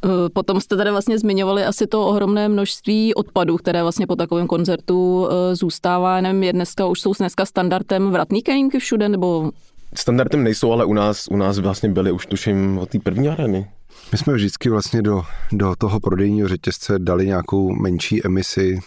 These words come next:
Speaker 3: kelímků, který pokryli určitou procentuální část spotřeby, protože, eh, úplně to jakoby přepnout není tak snadný, tak jak říkal Ben na začátku, spousty kreativ venues mají svoje jasně nastavený prostě fungování, svoje smluvní závazky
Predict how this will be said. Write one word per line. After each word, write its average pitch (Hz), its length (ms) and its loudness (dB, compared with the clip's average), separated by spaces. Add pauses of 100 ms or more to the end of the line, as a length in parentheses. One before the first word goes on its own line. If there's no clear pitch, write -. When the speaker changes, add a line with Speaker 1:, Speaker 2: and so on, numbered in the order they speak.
(180)
Speaker 3:
kelímků, 98 440 0
který 95 260 -2
pokryli 95 460 0 (340)
určitou 104 460 0
procentuální 92 720 0
část 87 280 -2
spotřeby, 98 580 -2 (200)
protože, 87 480 -2 (520)
eh, 113 40 0 (220)
úplně 104 300 0
to 95 100 0
jakoby 98 300 0 (180)
přepnout 98 580 -2
není 92 260 0
tak 95 160 -4
snadný, 98 580 -2
tak 92 100 0
jak 87 100 -2
říkal 95 260 -2
Ben 95 120 0
na 90 80 0
začátku, 95 520 -2 (400)
spousty - 380 -2
kreativ 92 360 0
venues 92 400 0
mají 90 260 0
svoje 92 340 0
jasně 92 280 -2
nastavený 92 540 0
prostě - 260 -6
fungování, 92 680 2
svoje 92 340 0
smluvní 90 440 0
závazky 92 580 -2